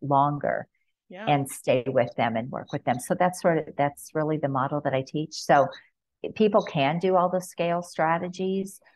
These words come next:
Speaker 1: When I say scale, I'm talking about the courses and the membership sites and all that.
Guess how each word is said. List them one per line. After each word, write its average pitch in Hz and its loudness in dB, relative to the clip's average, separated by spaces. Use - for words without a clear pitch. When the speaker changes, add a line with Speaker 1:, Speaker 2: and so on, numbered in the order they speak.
Speaker 1:
When 170 6
I 160 2
say 160 2
scale, 151 4
I'm 147 0
talking - -6
about 139 -2
the - -18
courses 135 0
and 143 -4
the 139 -2
membership 127 -2
sites - -2
and 139 -2
all 127 -2
that. 139 6